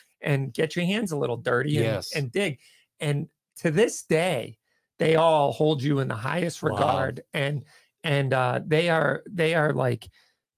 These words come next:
Speaker 1: "Man, this guy was a stand-up guy. He put, you know, uh, put, he didn't, he didn't just, uh, treat us like some offscouring of the earth. He, he invested in, in our lives."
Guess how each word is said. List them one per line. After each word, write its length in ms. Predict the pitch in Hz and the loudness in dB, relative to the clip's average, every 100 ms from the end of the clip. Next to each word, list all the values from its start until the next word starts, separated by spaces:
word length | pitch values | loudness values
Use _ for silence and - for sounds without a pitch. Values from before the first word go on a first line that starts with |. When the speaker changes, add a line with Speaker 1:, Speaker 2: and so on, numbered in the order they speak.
| - | 0
Speaker 1:
"Man, 240 | 151 147 | 2 2
this 160 | 151 - | 0 -2
guy 340 | 156 143 147 | -2 0 0
was 180 | 131 120 | -2 -6
a 60 | |
stand-up 800 | 107 - - - 151 156 165 - | -10 -12 -10 -2 0 2 0 -2
guy. 400 | - 147 143 143 | -4 -4 -2 -4
He 360 | 143 - 147 120 110 _ _ | -6 -8 -8 -8 -12 _ _
put, 280 | - 185 156 - | -4 -2 -2 -4
you 160 | 202 | -2
know, 220 | 139 113 - - - _ - - | 0 -2 -6 -20 -20 _ -14 -12
uh, 60 | 151 | -10
put, 300 | - 185 - | -8 -8 -4
he 120 | 165 | -2
didn't, 380 | 156 180 165 156 _ _ - | 0 0 0 -4 _ _ -6
he 160 | 151 | -2
didn't 260 | 151 170 151 | 0 0 0
just, 340 | 147 127 - _ _ _ _ _ _ | 0 -2 -8 _ _ _ _ _ _
uh, 280 | - 147 - - _ _ _ - - | -4 -2 -4 -8 _ _ _ -20 -12
treat 320 | - 190 185 | 0 2 4
us 260 | 147 - | 2 0
like 440 | 139 139 143 - - _ | -4 -4 -4 -12 -20 _
some 400 | - - 135 131 | -6 0 0 0
offscouring 680 | - 131 - - 143 131 123 | 0 -2 -2 -2 0 0 -4
of 60 | 117 | -4
the 160 | 120 | 0
earth. 320 | 143 131 113 - _ _ _ - | 2 2 -2 -10 _ _ _ -4
He, 340 | 156 139 139 | 0 0 -2
he 240 | 147 139 | -2 0
invested 520 | 131 120 156 - 156 127 | 0 2 0 0 -4 -2
in, 280 | 117 113 - | -2 -6 -8
in 220 | - 120 | -6 -6
our 160 | 123 120 | -4 -4
lives." 580 | 120 151 131 117 123 | 0 0 0 -6 -10